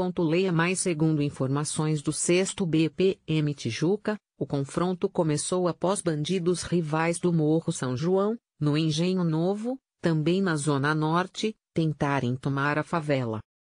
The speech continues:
Os bandidos invadores chegaram pela região de mata no alto do Morro dos Macacos.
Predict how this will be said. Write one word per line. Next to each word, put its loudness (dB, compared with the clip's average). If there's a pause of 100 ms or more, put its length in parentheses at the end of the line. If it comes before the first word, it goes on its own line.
(140)
Os 4
bandidos -2
invadores 0
chegaram 0
pela 0
região 0
de 0
mata 0
no 2
alto 0
do -2
Morro 0
dos -2
Macacos. -4